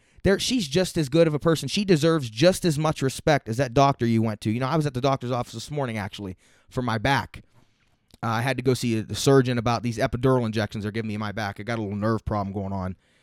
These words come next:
And, I mean, everybody in that office was wonderful. They treat me great. They're aws-, they're awesome, you know, and I really, I appreciate that. But, you know, in my eyes, that, you know, the janitor that comes in in the evening and cleans up your, no, you know, I don't even like to call him janitor. I don't even like to say that.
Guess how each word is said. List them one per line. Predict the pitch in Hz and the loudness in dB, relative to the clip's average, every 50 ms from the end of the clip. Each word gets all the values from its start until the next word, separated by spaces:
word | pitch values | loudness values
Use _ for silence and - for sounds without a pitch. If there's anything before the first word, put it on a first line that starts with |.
| _ _ _ _ _ _ _ - | _ _ _ _ _ _ _ -6
And, | 156 165 160 | -2 -2 0
I | 160 | 0
mean, | 170 165 160 160 - - | 0 0 -2 -2 0 0
everybody | 220 247 254 214 226 233 220 | 0 2 4 2 4 2 4
in | 220 | 2
that | 220 220 | 2 4
office | 220 214 220 208 - 139 113 - - | 6 6 6 6 4 2 0 0 2
was | 127 127 120 | 2 2 4
wonderful. | 135 139 147 147 131 117 - - 95 101 | 4 4 4 4 4 0 0 -2 -2 0
They | 113 113 | 0 -2
treat | - - 151 151 139 | 2 2 2 2 4
me | 151 143 | 2 0
great. | 123 123 135 139 139 139 - | 2 4 4 4 4 2 2
They're | 123 120 123 | 2 2 4
aws-, | 127 135 139 131 - | 6 6 4 4 2
they're | - 117 127 131 | 0 2 4 6
awesome, | 139 147 135 117 - - 98 98 | 6 6 6 4 2 -2 -4 -2
you | 107 | 0
know, | 113 117 120 120 | 0 2 0 0
and | 92 113 117 117 117 - - - | 0 0 -2 -2 -2 -6 -4 0
I | 127 | 2
really, | 135 135 151 156 147 143 131 - _ _ _ _ _ _ - | 4 6 6 6 4 2 -2 -4 _ _ _ _ _ _ 0
I | 139 156 | 2 2
appreciate | 156 - - 214 220 - - 131 117 - | 2 2 2 2 2 4 2 2 2 2
that. | - 110 107 - - _ _ _ _ _ _ _ _ _ _ _ - - | 0 -2 -2 -2 -6 _ _ _ _ _ _ _ _ _ _ _ 6 6
But, | 160 151 | 6 8
you | 165 170 | 8 4
know, | 160 151 | 4 4
in | 143 143 | 2 2
my | 143 147 165 170 160 | 2 4 4 4 4
eyes, | 170 185 190 180 156 143 143 143 139 - - _ _ _ _ _ _ _ - | 2 2 2 4 4 2 2 0 -2 -6 -12 _ _ _ _ _ _ _ -6
that, | 117 147 156 156 _ - | -2 -2 -2 -2 _ -4
you | 156 156 | -2 0
know, | 147 143 | 2 2
the | 147 135 | 2 0
janitor | 110 127 151 160 170 170 165 165 160 160 | 0 0 0 0 2 2 4 4 4 2
that | 156 139 | 2 0
comes | - 160 151 151 135 151 | 2 2 2 4 4 4
in | 156 151 | 4 4
in | 143 | 0
the | 139 120 | 0 -2
evening | 139 156 151 151 139 131 | -2 -2 0 0 0 0
and | 123 120 | 0 -2
cleans | - - 147 151 151 147 135 | -4 -4 -6 -4 -4 -2 -2
up | 147 143 - - | -2 -2 -2 -2
your, | 139 147 147 | -2 -2 -2
no, | 180 190 - | -2 -6 -4
you | 180 185 | -2 -2
know, | 190 | -2
I | 185 | 0
don't | 202 214 | 2 2
even | 208 190 190 190 | 0 0 2 0
like | 190 - | 0 0
to | 185 - | 2 4
call | 170 156 139 | 6 6 6
him | 120 107 | 6 2
janitor. | 98 107 101 92 90 - | -2 -2 -2 -2 -4 -2
I | - | 0
don't | 190 202 | 2 2
even | 175 156 156 | 2 2 2
like | 143 143 - | 2 2 0
to | 107 | 0
say | - 131 117 101 | 0 0 0 0
that. | 87 82 | -2 -6